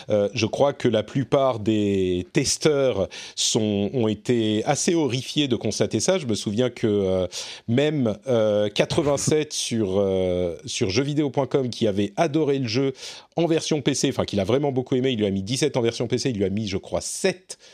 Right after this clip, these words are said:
en <laughs> version, euh, P S quatre, Xbox. Euh, mais dans l'ensemble, les,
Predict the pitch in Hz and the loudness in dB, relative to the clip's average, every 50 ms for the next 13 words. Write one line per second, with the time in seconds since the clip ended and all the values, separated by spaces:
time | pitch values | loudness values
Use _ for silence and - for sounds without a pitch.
0 | - - _ _ - 139 127 127 143 135 - 123 - - 147 147 - - 175 135 | -20 -20 _ _ 0 0 2 2 2 0 0 0 0 0 0 0 0 0 0 0
1 | 117 107 104 101 101 101 - 120 117 107 - - 127 113 - - 104 95 98 127 | 2 2 2 2 0 2 2 0 0 0 0 0 -2 -2 -2 -6 -6 -2 0 0
2 | 165 196 - - - - - - - - - - - - 120 107 107 104 110 - | 0 0 -4 -10 -14 -14 -14 -14 -12 -12 -14 -6 -2 2 2 4 4 2 0 2
3 | - 123 131 117 110 135 123 131 139 143 139 - - 208 220 208 143 117 117 113 | 2 2 2 4 4 2 2 4 2 0 0 0 0 2 2 2 2 2 2 2
4 | 107 | 0